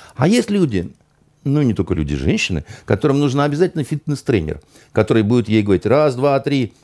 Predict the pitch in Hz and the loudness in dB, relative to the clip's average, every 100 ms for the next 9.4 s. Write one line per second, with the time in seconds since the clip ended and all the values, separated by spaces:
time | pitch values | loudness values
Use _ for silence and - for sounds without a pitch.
0 | - 110 156 135 123 147 139 139 135 - | -4 0 2 0 0 0 0 0 -2 -4
1 | - 127 151 151 151 143 147 151 - 139 | -2 0 0 0 -2 -2 -2 -2 -4 -4
2 | 147 147 131 - _ 131 131 135 123 127 | 0 0 -2 -6 _ 0 0 0 -2 -4
3 | - 131 123 156 156 147 165 - 143 170 | 0 0 2 0 0 0 0 0 0 0
4 | - 156 156 156 156 143 160 - - - | 2 -2 0 0 2 2 0 -4 -16 -20
5 | - 85 92 120 123 - 143 170 190 220 | -20 -20 -16 -14 -4 -2 2 2 2 2
6 | 143 117 135 147 101 85 _ - 101 123 | 0 -2 -2 0 -2 -6 _ -4 0 2
7 | 107 - 104 92 - 101 113 90 71 82 | 0 -2 -4 -2 -2 -2 0 -2 -4 -10
8 | 107 104 139 147 127 - 127 123 123 - | -2 0 0 0 -2 -4 -6 -6 -6 -4
9 | 139 113 - - | 0 0 -2 -12